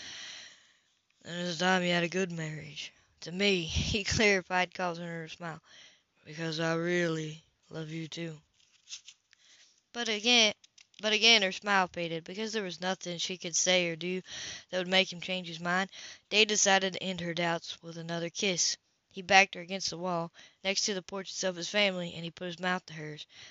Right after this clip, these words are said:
Dade didn't stop there. He pressed his body against hers until there wasn't a sliver of space between them. And he kept kissing her until he heard that sigh,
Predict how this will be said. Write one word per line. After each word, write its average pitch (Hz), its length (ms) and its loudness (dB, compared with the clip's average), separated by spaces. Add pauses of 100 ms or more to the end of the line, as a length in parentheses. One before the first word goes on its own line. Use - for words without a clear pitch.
(120)
Dade 196 160 2
didn't 185 180 0
stop 190 340 2
there. 156 200 -8
He 175 220 -12
pressed 175 320 -6
his 165 120 -8
body 180 400 0
against 165 340 -6
hers 165 300 -8
until 175 320 -10
there 170 180 -4
wasn't 180 340 0
a 165 80 -6
sliver 208 540 -2
of 190 80 -2
space - 460 0
between - 420 -8
them. 170 180 -6 (1080)
And 214 80 -6
he 233 60 2
kept 254 260 10
kissing 226 380 6
her 185 160 -2
until 185 240 0
he 190 100 0
heard 185 220 0
that 180 180 0
sigh, 175 400 -2